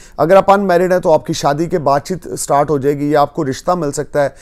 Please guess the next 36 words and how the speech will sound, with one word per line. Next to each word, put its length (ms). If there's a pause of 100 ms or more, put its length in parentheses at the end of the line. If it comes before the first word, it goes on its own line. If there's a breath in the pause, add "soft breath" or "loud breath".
(220 loud breath)
लेकिन 360
जितना 400
ज़्यादा 220
एफर्ट्स 560
डालेंगे 380
अपनी 280
हर 200
एक 80
चीज़ 320
को 320
इम्प्रूव 440 (100)
करने 280
के 120
लिए, 300 (360 soft breath)
उतना 380
ज़्यादा 380
आप 460
सक्सेस 600
को 180
एंजॉय 340
करेंगे 500 (320 loud breath)
इन 120
चौबीस 300
पच्चीस 320
दिनों 240
में। 120 (320)
वर्गो, 420 (360 soft breath)
अपने 240
एफर्ट्स 300
डालते 320
रहें, 360
पॉजिटिव 420
होकर 360
आगे 220
बढ़ते 340
रहें, 260